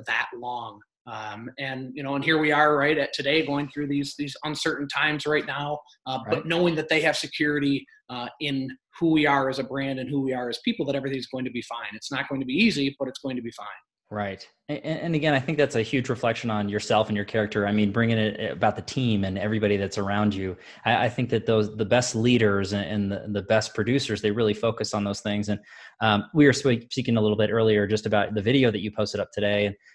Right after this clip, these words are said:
Speaker 2: and, you know, gosh, what a, what a wonderful message and, and true leadership out there, not just to your local markets, but the real estate industry. So if you guys haven't seen John's video that he put up about,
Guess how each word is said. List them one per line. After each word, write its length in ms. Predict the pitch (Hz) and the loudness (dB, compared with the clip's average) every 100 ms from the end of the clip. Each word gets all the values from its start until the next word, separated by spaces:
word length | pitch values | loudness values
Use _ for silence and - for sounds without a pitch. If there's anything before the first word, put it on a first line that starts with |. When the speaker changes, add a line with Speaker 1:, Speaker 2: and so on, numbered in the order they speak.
| _ | _
Speaker 2:
and, 320 | 113 107 107 | -2 0 0
you 80 | 120 | -2
know, 140 | 110 | -2
gosh, 380 | 107 120 117 - | 0 0 0 0
what 140 | 113 117 | -2 -2
a, 20 | |
what 160 | 123 127 | 0 -2
a 40 | |
wonderful 340 | 113 117 - | 0 -4 -2
message 480 | 104 101 - 95 92 | -2 -2 -4 -8 -8
and, 120 | 95 92 | -12 -10
and 200 | 101 95 | -10 -8
true 300 | - - 135 | -6 0 2
leadership 540 | 120 117 113 104 113 101 | 2 2 2 0 -2 -2
out 160 | 101 104 | -2 0
there, 160 | 104 101 | -2 0
not 240 | 117 120 | 0 0
just 280 | 127 113 - | -2 -4 -4
to 100 | 113 | -4
your 140 | 101 | -2
local 260 | 101 107 104 | 0 0 -2
markets, 340 | 101 98 95 - | -4 -4 -8 -8
but 80 | 107 | -8
the 80 | |
real 160 | 98 107 | -4 -4
estate 220 | 104 101 - | -2 -6 -4
industry. 460 | 117 107 - 98 | -4 -4 -6 -10
So 240 | 98 113 101 - - - | -4 -2 -2 -4 -20 -8
if 120 | 127 | -4
you 40 | 156 | 4
guys 200 | 196 202 | 4 6
haven't 180 | 196 | 4
seen 320 | 147 - 160 151 | 2 2 4 6
John's 300 | 139 139 120 | 6 6 6
video 260 | 131 131 | 6 6
that 100 | 123 | 6
he 60 | 120 | 4
put 160 | - 127 | 6 6
up 280 | 123 120 | 6 4
about, 320 | 113 120 117 | 4 4 4